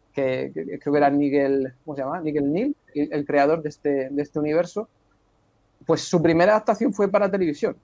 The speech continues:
fue tele-, eh, teleserie para la B B C, y entonces lo que hizo la Hammer fue ya una adaptación de lo que se había visto en televisión, del relato. Era, digamos que era la segunda vez que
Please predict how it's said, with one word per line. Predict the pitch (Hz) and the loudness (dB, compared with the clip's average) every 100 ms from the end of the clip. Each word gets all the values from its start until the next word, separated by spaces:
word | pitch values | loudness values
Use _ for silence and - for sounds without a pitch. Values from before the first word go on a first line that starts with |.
| _ | _
fue | - 151 | -4 0
tele-, | 156 160 160 | 2 0 0
eh, | 147 139 | 0 0
teleserie | 147 139 - 160 156 | -2 -2 -2 -2 0
para | 147 139 | 2 2
la | 139 | 4
B | 143 | 2
B | 156 | 0
C, | - 240 - _ _ _ - | -2 -6 -8 _ _ _ -6
y | |
entonces | 143 175 160 190 185 170 | 0 0 0 -2 -2 -4
lo | 156 | 0
que | 151 | 0
hizo | 151 185 - - | -2 -6 -6 -8
la | 185 - | -6 -2
Hammer | 202 196 196 | 0 0 -2
fue | - 180 | -2 0
ya | 170 185 | 2 2
una | 170 170 | 2 2
adaptación | 170 - 170 - 196 208 208 - _ _ _ | 0 0 -4 0 0 0 -4 -8 _ _ _
de | 147 151 | 2 4
lo | 143 | 4
que | 135 139 | 0 0
se | 165 | 2
había | 156 160 | 4 2
visto | 165 - | 0 -2
en | 160 | -2
televisión, | 160 160 170 - 214 214 208 | 0 -2 -2 -4 -4 -2 -2
del | 147 147 | 0 0
relato. | 143 156 185 175 190 - | 2 4 4 2 -6 0
Era, | 190 | 0
digamos | 165 196 202 | 4 2 2
que | - | -2
era | 190 | 0
la | 180 | 0
segunda | - 147 170 180 | 0 -2 2 2
vez | 180 202 | 2 0
que | - 151 185 | -4 -4 -4